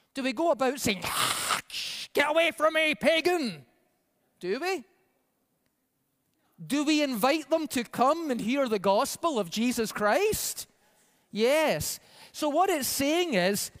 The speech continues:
treat that person the way that you would a non-believer. They're living like a non-believer. They've rejected the other believers. So treat them as someone who still needs to be won into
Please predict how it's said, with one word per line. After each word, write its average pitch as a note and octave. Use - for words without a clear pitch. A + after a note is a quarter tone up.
treat F#4
that D4+
person A#3+
the G#3+
way C4+
that C#4+
you A#3+
would A#3+
a A3+
non-believer. B3+
They're B3
living D4
like D4+
a C#4
non-believer. C4
They've A3
rejected A#3+
the C4+
other A#3+
believers. A3
So B3+
treat E4+
them D#4+
as C4
someone D4+
who G3+
still D4
needs C4
to A#3+
be A3+
won A#3
into A3+